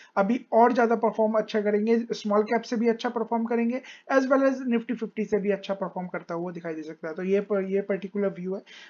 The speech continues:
अब बात करते हैं कुछ पर्टिकुलर स्टॉक से रिलेटेड। तो हमारे, हमने यहाँ पर कुछ पर्टिकुलर स्टॉक्स यहाँ पर चुने हैं, जहाँ पर आपको अगर यहाँ से बाइंग करते हैं तो मुझे अच्छी चीजें दिखाई दे रही है।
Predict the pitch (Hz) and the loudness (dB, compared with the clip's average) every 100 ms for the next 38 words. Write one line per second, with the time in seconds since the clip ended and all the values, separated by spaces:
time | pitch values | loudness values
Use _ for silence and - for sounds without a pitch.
0 | - 254 269 269 269 233 285 277 269 233 | 0 6 8 6 4 4 4 2 2 2
1 | 214 208 190 185 160 - - 151 147 - | 2 2 2 0 -8 -10 -12 -10 -12 -12
2 | - - - - 254 247 262 269 269 285 | -18 -20 -20 -4 2 4 6 6 4 2
3 | 277 - 214 233 247 247 233 - 262 - | 0 0 2 4 4 2 0 -4 -8 -4
4 | 247 240 233 240 226 233 226 233 214 220 | -2 0 0 0 0 -2 -2 -4 -2 -2
5 | 226 220 220 233 - _ 202 240 233 277 | 0 0 -2 -6 -14 _ 0 2 4 2
6 | - 220 220 277 269 226 233 220 240 233 | 4 2 2 2 6 6 6 4 2 2
7 | 226 233 202 214 233 233 226 247 254 247 | 2 2 4 4 4 -2 -4 -8 -4 -4
8 | 262 254 233 262 247 226 208 202 180 170 | -2 -4 -4 -4 0 2 2 2 2 0
9 | 160 151 | -4 -8